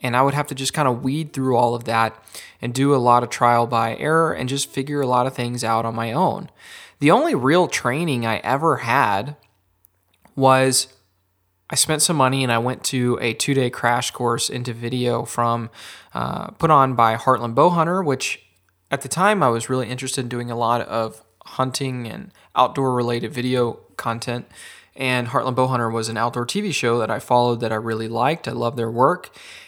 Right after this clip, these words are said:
And I knew that they had started offering a summer film school, two-day film school.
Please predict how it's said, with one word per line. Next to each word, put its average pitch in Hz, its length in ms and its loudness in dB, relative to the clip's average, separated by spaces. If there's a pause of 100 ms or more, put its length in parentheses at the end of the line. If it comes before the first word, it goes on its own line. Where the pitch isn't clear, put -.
(120)
And 123 540 0 (220)
I 120 140 4
knew 131 240 0
that 127 100 -4
they 113 100 0
had 117 180 -2
started 117 340 0
offering 117 580 -2
a 123 120 -6
summer 117 360 0
film 185 260 -2
school, 113 500 -4 (520)
two-day 135 260 0
film 113 240 -4
school. 113 460 -6